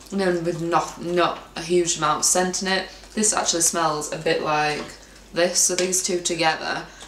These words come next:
just make my skin anyway feel really fragranced and, not fragranced, sorry, feel really brightened and just nice. So yeah, I love that one. I think it's about twenty-eight pounds, which is quite expensive,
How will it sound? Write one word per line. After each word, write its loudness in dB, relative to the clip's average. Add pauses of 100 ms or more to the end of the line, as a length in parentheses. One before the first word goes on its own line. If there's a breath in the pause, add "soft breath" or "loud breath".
(140 loud breath)
just -2
make 0
my 0
skin 0
anyway -2
feel -4
really -2
fragranced -4
and, -8 (220)
not -8
fragranced, -8
sorry, -2 (360 loud breath)
feel 6
really 0
brightened 0 (880)
and -4
just -2
nice. 2 (720 loud breath)
So -8
yeah, 2 (120)
I -2
love -2
that 0
one. 2
I -2
think -2
it's -2
about 4 (460 loud breath)
twenty-eight 0
pounds, 4
which -2
is 0
quite 4
expensive, -2